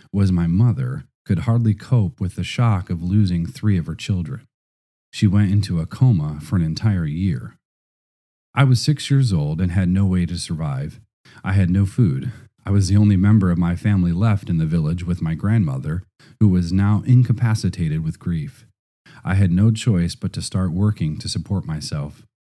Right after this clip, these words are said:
I went into the bush and cut down trees with an axe, tied the wood into bundles, and took it on my head to the nearest city to sell for firewood.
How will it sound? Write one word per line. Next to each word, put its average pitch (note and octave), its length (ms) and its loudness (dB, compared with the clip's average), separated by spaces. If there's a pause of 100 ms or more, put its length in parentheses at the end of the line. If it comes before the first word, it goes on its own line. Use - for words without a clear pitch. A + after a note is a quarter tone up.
(280)
I F#2 120 -2
went G#2 200 6
into B2+ 220 6
the B2 100 6
bush D#2+ 400 -2
and D#2+ 180 -2
cut G#2 200 -2
down G#2 240 2
trees F#2+ 320 0
with G2 160 -2
an F#2+ 80 2
axe, D2 340 -6
tied A#2 380 0
the G#2 80 2
wood A2 320 2
into G2 260 0
bundles, G#2 580 0 (300)
and E3+ 140 -2
took B2+ 280 0
it A#2+ 100 2
on A2 160 2
my A2 160 4
head E2 340 0
to - 80 -4
the D#2 100 -4
nearest G#2+ 420 0
city D2+ 280 -2
to - 120 -10
sell D#2+ 360 -4
for E2 160 -6
firewood. C2+ 640 -6